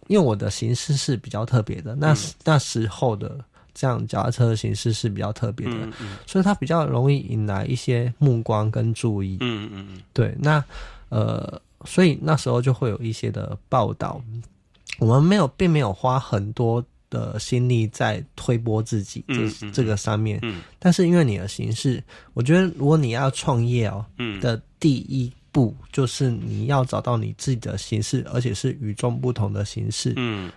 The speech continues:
Speaker 1: 这样人家才愿意把目光留在你身上。
Speaker 2: 嗯，嗯，嗯。
Speaker 1: 对，那你，你就算不，不去推播自己，那你别人很，
Speaker 2: 嗯，嗯。
Speaker 1: 也会帮你去推播，
Speaker 2: 嗯，
Speaker 1: 这样子。
Speaker 2: 嗯，嗯，嗯。
Speaker 1: 嗯。
Speaker 2: 所以这个形式很重要。
Speaker 1: 很重要。
Speaker 2: 所以比方说，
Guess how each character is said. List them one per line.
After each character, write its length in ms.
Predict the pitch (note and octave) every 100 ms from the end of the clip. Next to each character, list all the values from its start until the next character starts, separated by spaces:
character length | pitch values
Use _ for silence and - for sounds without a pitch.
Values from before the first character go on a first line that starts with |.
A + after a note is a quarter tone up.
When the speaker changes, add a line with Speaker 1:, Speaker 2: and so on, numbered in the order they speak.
| _
Speaker 1:
这 160 | -
样 140 | F3+ C#3
人 160 | A2+
家 180 | A#2+ C3
才 200 | B2+ A#2
愿 200 | A2+ A#2
意 60 | A#2
把 180 | A2 G2+
目 200 | A#2 G#2+
光 200 | A2+ A2
留 120 | G2+
在 160 | A2
你 120 | A2 A2
身 280 | - A2
上。 240 | G#2+ B2 - -
Speaker 2:
嗯， 400 | B2 A2+ G#2+ F#2+
嗯， 20 |
嗯。 40 | G2
Speaker 1:
对， 140 | G#2 -
那 160 | C#3+
你， 240 | C#3+ A#2 A2+ _
你 100 | -
就 60 | B2
算 200 | E3+ D3+
不， 120 | B2 A#2+ _
不 100 | C3
去 160 | - C#3+
推 200 | - B2+
播 220 | B2+ B2
自 180 | C3 A2+
己， 180 | - -
那 120 | A#2+ B2+
你 200 | A#2 G#2+
别 140 | A#2+
人 200 | A2+ A#2
很， 160 | G2+ G#2+
Speaker 2:
嗯， 20 |
嗯。 40 | G2+
Speaker 1:
也 80 | G#2
会 160 | -
帮 160 | - G#2+
你 40 | A2+
去 160 | - G#2
推 260 | - A2
播， 280 | G2 G#2+ A2
Speaker 2:
嗯， 100 | A#2
Speaker 1:
这 80 | A2+
样 160 | G2+ F#2+
子。 140 | -
Speaker 2:
嗯， 60 | F#2
嗯， 180 | F#2+ F2+
嗯。 140 | G#2+ A2
Speaker 1:
嗯。 80 | A#2+ - -
Speaker 2:
所 160 | -
以 60 | C#3+
这 140 | -
个 80 | E3+
形 180 | - A2+
式 140 | A2+
很 200 | A2+ G2+ E2
重 200 | G2 F2+
要。 180 | F2+
Speaker 1:
很 140 | D#2 G#2+
重 240 | A#2 A2
要。 240 | A2 - C3 - -
Speaker 2:
所 160 | -
以 180 | B2+ A2+
比 100 | G#2
方 140 | G#2 G#2+
说， 340 | B2+ A#2+ B2